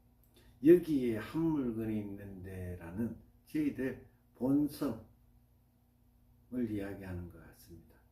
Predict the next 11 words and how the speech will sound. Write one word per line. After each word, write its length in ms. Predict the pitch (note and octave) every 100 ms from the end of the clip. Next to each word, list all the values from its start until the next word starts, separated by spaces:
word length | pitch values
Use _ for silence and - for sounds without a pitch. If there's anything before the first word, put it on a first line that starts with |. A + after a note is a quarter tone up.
| _ - -
불생불멸하는 1040 | E3 E3 F3 E3 D3 C#3 A2+ G#2+ G#2+ A#2+ - - - - - -
저희들의 520 | - C#3 A#2 G#2+ G2+ -
본성을 680 | A2+ B2 A#2+ C3+ A#2+ G2 F#2+
이야기하는 540 | G2 F#2+ F#2 F2 F2 E2 - -
것이고 280 | - - - - - - - _ _
생멸문이라는 1200 | - F3 G3 F3 C#3 A#2 G#2+ A2 G#2 F#2 F2+ F2+
것은 320 | - - E2+ - - _ F2
연기법을 920 | G2 A2+ B2 F3+ - - D#3 C#3+ D3 A2
이야기하는 540 | F#2 F#2 F#2+ F#2 F#2
것 100 | F2+
같습니다. 540 | - - - - -